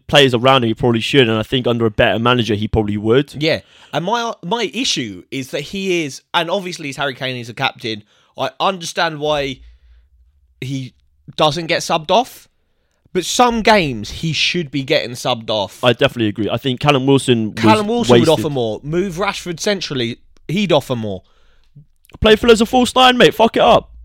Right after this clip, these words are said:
Speaker 2: Bring Ivan Toney to the tournament. Oh, he's in a betting scandal. But he would offer something off the bench. The fact that he doesn't get subbed off is a hindrance.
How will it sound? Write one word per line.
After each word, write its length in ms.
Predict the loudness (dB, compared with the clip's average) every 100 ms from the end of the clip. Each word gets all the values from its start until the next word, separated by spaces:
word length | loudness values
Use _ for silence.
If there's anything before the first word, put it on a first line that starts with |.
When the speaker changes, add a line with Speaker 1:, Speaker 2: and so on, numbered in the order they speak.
| -20 _
Speaker 2:
Bring 260 | -6 -2 4
Ivan 300 | 4 4 2
Toney 320 | 2 2 0
to 100 | -4
the 120 | -6
tournament. 520 | -6 -6 -4 -4 -6 -6
Oh, 320 | -4 -2 -4
he's 260 | -6 -8 -10 -16 _ -2
in 140 | 0
a 80 | 2
betting 240 | 0 -2
scandal. 360 | -4 -6 -6 -10 _
But 200 | 0 0 _ _ _ _ _ _
he 240 | 2 2 4
would 240 | 4 2 0
offer 220 | -2 -2
something 280 | -4 -6 -6
off 140 | -10
the 80 | -6
bench. 260 | -8 -8 _ _ _ -16
The 80 |
fact 240 | -4 -2 0
that 80 | -2
he 160 | -2
doesn't 320 | 0 0 0
get 140 | -4 -4
subbed 280 | -4 -2 0
off 220 | -2 -2
is 100 | -6
a 60 | -4
hindrance. 720 | -4 -6 -6 -8 -10 -20